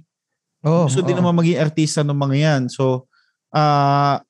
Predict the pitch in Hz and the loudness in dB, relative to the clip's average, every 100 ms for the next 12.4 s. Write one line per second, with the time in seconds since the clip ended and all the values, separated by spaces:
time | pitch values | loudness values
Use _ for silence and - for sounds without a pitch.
0 | - 208 214 202 180 175 165 147 156 147 | -4 0 0 2 2 2 0 2 2 2
1 | 151 147 147 143 139 135 147 160 143 151 | 2 2 2 2 2 0 -4 -2 0 2
2 | 151 135 139 165 160 - _ _ - 117 | 2 0 0 2 0 -2 _ _ -10 -4
3 | 113 123 143 139 131 - _ _ 302 _ | 0 0 2 0 -2 -6 _ _ -16 _
4 | 359 - 202 190 185 175 170 170 _ _ | -8 -2 0 2 2 2 0 -4 _ _
5 | _ _ _ _ _ _ _ _ 220 240 | _ _ _ _ _ _ _ _ -2 0
6 | 240 233 220 220 214 190 170 170 160 147 | 0 2 2 2 2 2 2 2 2 2
7 | 147 139 _ 190 185 185 170 160 143 143 | 2 0 _ -2 0 0 -2 0 0 2
8 | 131 135 135 147 214 208 196 - _ _ | 0 0 -2 -2 -2 0 -2 -6 _ _
9 | _ _ 226 226 214 240 226 226 214 190 | _ _ -2 0 0 0 2 0 0 -2
10 | 196 185 196 185 180 175 175 - 170 165 | -2 0 0 0 0 -2 -2 0 2 2
11 | 175 170 151 151 151 143 135 131 143 - | 2 2 2 0 0 0 0 0 -2 -2
12 | 147 135 131 | -2 0 0